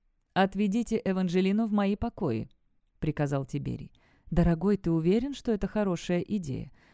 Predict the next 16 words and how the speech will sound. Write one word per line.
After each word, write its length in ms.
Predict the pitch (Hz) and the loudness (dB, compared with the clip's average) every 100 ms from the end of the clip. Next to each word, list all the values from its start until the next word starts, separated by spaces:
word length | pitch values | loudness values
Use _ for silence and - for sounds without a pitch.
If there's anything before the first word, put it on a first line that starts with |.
| _ - | _ 0
Марисоль 440 | 175 175 - 202 | 2 2 0 -2
вцепилась 500 | - 175 196 190 170 | -2 -6 -2 -2 -2
в 40 | 165 | -2
его 260 | 165 165 | -2 0
руки, 240 | 185 202 214 | -2 -2 -2
превосходно 600 | 202 180 175 233 233 233 | 0 0 -2 -2 -2 -2
изображая 760 | - 196 190 185 180 185 226 | -2 -2 0 0 0 0 0
беспомощную 720 | 202 202 - 202 196 - 190 | -2 -4 -2 -2 -2 -2 -2
девицу. 560 | 180 180 - - - - - - - _ - | -2 -4 -6 -10 -16 -18 -20 -20 -20 _ 0
«Не 120 | 247 | 2
лучше 320 | 285 - - | 2 0 0
ли 80 | 196 | 2
отвезти 400 | 190 202 190 214 | 2 0 0 0
ее 140 | 208 | 2
в 80 | 202 | 0
подземелье, 640 | - 208 240 170 120 113 | -2 -2 0 0 -2 -6